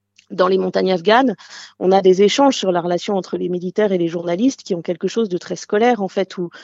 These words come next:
où, où les uns et les autres vont, vont, vont se trouver une utilité réciproque après un échange d'arguments, euh, qui, qui tient presque à, à un échange, euh, d'arguments de dissertation, euh, de, de, d'élèves du secondaire, sans aucun mépris pour les dissertations d'élèves du secondaire.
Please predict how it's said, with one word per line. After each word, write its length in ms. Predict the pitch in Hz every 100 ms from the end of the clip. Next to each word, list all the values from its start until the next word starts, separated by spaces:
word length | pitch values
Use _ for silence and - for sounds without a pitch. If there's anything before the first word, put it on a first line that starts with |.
| - - _
où, 260 | 180 190 -
où 140 | 190
les 280 | 185 180 180
uns 80 | 202
et 100 | 190
les 220 | 185 180
autres 300 | 233 247 208
vont, 260 | 170 175 165 - - _ -
vont, 360 | 160 170 165 -
vont 220 | 175 175
se 140 | -
trouver 360 | 185 - 190 220
une 160 | 202
utilité 480 | 190 - 190 202 220
réciproque 680 | 202 196 - 208 - 247 247
après 360 | 180 - 214 208
un 140 | 175
échange 420 | 190 - 220 202
d'arguments, 640 | 196 185 180 202 208 254 208
euh, 220 | 175 170 -
qui, 160 | - _
qui 120 | -
tient 180 | - 180
presque 340 | 165 226 208 208
à, 240 | 170 170
à 120 | -
un 160 | 170 170
échange, 420 | 180 - 226 185
euh, 180 | 170 156 - - - -
d'arguments 440 | 190 180 180 196
de 60 | 220
dissertation, 880 | 202 208 214 - 208 196 240 240 202
euh, 600 | 175 165 165 175 - - -
de, 120 | 170 -
de, 140 | 175 160
d'élèves 340 | 190 208 208
du 120 | - 220
secondaire, 460 | 220 185 202 262
sans 200 | - 170
aucun 200 | 170 220
mépris 340 | 220 190 - 220
pour 140 | 202
les 100 | 165
dissertations 560 | 180 - 175 175 196 202
d'élèves 240 | 175 170
du 100 | 175
secondaire. 460 | - 170 170 247